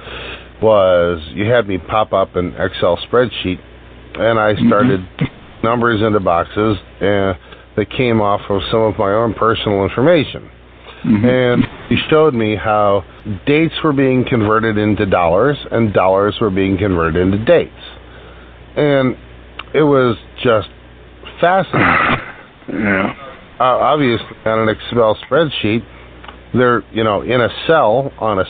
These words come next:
Speaker 1: spreadsheet, it's just a number, and it's always about how it's, uh, interpreted or expressed. And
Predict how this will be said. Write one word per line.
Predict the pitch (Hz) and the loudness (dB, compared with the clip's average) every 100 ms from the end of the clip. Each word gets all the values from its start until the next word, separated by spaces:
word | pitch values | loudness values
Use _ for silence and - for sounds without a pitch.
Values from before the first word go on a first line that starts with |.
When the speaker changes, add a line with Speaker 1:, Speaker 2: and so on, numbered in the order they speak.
| - | -2
Speaker 1:
spreadsheet, | 147 147 107 82 80 - - - - - - | 0 0 0 -8 -10 -12 -16 -20 -20 -12 -4
it's | 135 - - | -4 -4 -2
just | 98 - - | 0 0 -2
a | |
number, | 123 165 156 92 87 - - - - | 2 2 2 0 -2 -6 -16 -20 -8
and | 120 117 | -2 0
it's | 107 - | 0 2
always | 107 104 104 104 | 2 4 2 0
about | 104 95 92 | 0 2 2
how | 92 95 92 | 2 0 0
it's, | 90 - - | -2 -10 -10
uh, | 85 - | -10 -6
interpreted | 90 85 123 131 135 131 104 | -6 -2 0 0 0 0 0
or | 104 | 0
expressed. | 95 - - 110 90 - - - - - - - - - - | -2 -6 -2 -2 0 -6 -16 -20 -20 -20 -20 -20 -20 -20 -6
And | 104 110 107 107 | -2 0 2 0